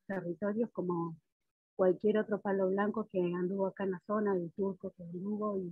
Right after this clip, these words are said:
capitales ingleses. Y, mm, lo que me queda como resultado de una experiencia de haber trabajado casi seis años en el, en una misma institución y de haber, eh, entrado en relación con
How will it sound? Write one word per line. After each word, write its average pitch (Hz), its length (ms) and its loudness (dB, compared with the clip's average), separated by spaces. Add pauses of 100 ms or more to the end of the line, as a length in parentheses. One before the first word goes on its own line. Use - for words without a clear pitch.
(120)
capitales 185 560 -6
ingleses. 190 500 -4 (1200)
Y, 196 520 2
mm, 185 540 0 (480)
lo 202 260 2
que 202 420 2
me 202 180 4
queda 254 220 4
como 247 240 2
resultado 226 540 0
de 220 80 2
una 220 100 2
experiencia 220 480 0
de 214 80 2
haber 196 220 2
trabajado 214 500 4
casi 202 300 -2
seis 214 260 4
años 190 380 6
en 180 200 0
el, 170 280 0 (560)
en 185 160 8
una 208 160 8
misma 220 220 6
institución 214 760 0 (640)
y 196 100 4
de 180 120 8
haber, 196 220 8
eh, 196 420 4 (880)
entrado 208 380 6
en 226 60 4
relación 202 420 0
con 208 140 2